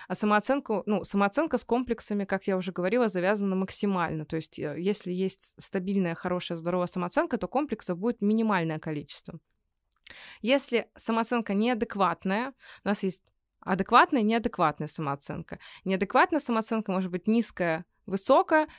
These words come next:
Некоторые говорят, что низкая, а, высокая самооценка — это проявление низкой самооценки, но все это в любом случае не важно, потому что это все неадекватная самооценка, которая скачет вот так вот изо дня в день.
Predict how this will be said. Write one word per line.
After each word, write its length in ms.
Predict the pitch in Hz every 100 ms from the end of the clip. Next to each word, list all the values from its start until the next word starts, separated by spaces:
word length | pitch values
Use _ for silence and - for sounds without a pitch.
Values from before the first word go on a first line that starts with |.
| -
Некоторые 380 | 220 214 202 190
говорят, 300 | 196 190 190
что 240 | - 170 -
низкая, 640 | - 233 214 - 180 170 156 - - -
а, 180 | 202 175
высокая 480 | 240 262 233 196
самооценка — 500 | 180 190 180 - 185 175
это 100 | -
проявление 420 | 196 190 190 175
низкой 340 | 226 381 -
самооценки, 580 | 254 247 226 - 226 214
но 80 | 185
все 160 | - 254
это 160 | 254
в 60 | 190
любом 260 | 190 208 196
случае 440 | - 208 - 185
не 100 | 185
важно, 340 | 214 311 277
потому 200 | 226 196
что 160 | 208 -
это 100 | 190
все 160 | - 196
неадекватная 640 | 202 196 208 240 330 233
самооценка, 500 | 208 196 190 254 262
которая 360 | 190 202 214 202
скачет 480 | - 190 226 - -
вот 120 | 170
так 180 | 190 196
вот 120 | 180
изо 160 | - 180
дня 220 | 170 196
в 60 | 180
день. 340 | 156 156 143